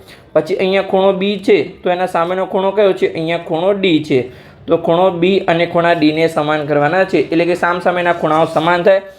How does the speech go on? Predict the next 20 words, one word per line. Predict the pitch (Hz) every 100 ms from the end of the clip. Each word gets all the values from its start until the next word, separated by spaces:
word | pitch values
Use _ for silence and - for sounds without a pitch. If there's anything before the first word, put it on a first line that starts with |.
| - _
એવું | 180 175
આપણે | 165 175
સાબિત | 175 156 170 -
કરવાનું | 170 165 165
છે. | 160 131 - - - -
તો | 165
સાધ્યમાં | 143 135 165 175 180
આપણે | 196
લખીશું | 185 180 226 202 202
અહીંયા | 170 165 160 190 - - _ _ - - -
કે | - 156
સાધ્ય | 151 151 139 135 131 180
આપણું | 175 170 175
થશે, | 170 151 147 170 202 196 - _
જે | 139 151 165
પણ | 175
આપણે | 170 160 165
સાબિત | 170 147 147 165 -
કરવાનું | 170 175 180
હોય | 208 160